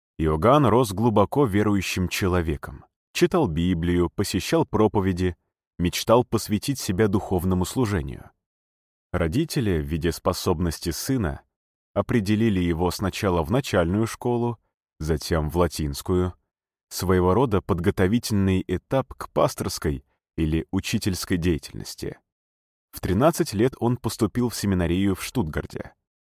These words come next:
куда принимали способных учеников на конкурсной основе. Там, несмотря на постоянные приступы плохого самочувствия, он продолжал блистать своими знаниями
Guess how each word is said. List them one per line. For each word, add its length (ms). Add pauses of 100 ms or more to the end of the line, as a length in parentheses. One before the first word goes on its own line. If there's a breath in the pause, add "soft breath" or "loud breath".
(320)
куда 240
принимали 520
способных 720
учеников 760
на 160
конкурсной 640
основе. 540 (760)
Там, 420
несмотря 520
на 100
постоянные 720
приступы 500
плохого 500
самочувствия, 920 (440)
он 220
продолжал 600
блистать 520
своими 360
знаниями 760